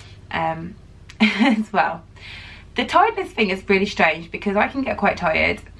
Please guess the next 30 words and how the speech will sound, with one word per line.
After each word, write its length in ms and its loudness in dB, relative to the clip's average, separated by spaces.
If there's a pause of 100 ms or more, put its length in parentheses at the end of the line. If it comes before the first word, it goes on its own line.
(460)
but 80 4
I'm 180 2
rubbish 300 -4
at 80 -4
sleeping. 640 -4
But 240 0 (240)
when 240 2
I'm 120 6
asleep, 440 -4
I 260 -4
am 320 -6
asleep. 1040 -8 (680)
And 120 0
that's 160 -4
something 160 -8
Tom's 300 -4
noticed 200 -8
as 120 -14
well, 200 2
because 380 -10
I 120 6
am 100 4
a 80 -8
champion 640 -6
for 300 -10 (120)
insomnia. 640 -8 (600)
Insomnia. 600 2 (380)
<laughs> 360 2
Insomnia. 580 0 (580)
Um, 420 0